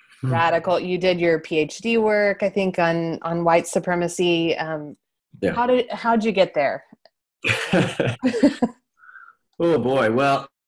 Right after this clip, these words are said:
Speaker 1: um, so when I was in high school, um,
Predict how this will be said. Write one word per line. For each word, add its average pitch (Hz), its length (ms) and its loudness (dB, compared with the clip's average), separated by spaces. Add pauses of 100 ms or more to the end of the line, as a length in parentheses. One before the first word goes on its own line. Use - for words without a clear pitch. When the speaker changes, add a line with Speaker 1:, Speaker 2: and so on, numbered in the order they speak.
(100)
Speaker 1:
um, 117 580 2
so 143 480 0 (440)
when 127 80 0
I 147 120 2
was 151 180 2
in 117 80 2
high 127 240 0
school, 95 640 0
um, 95 500 -4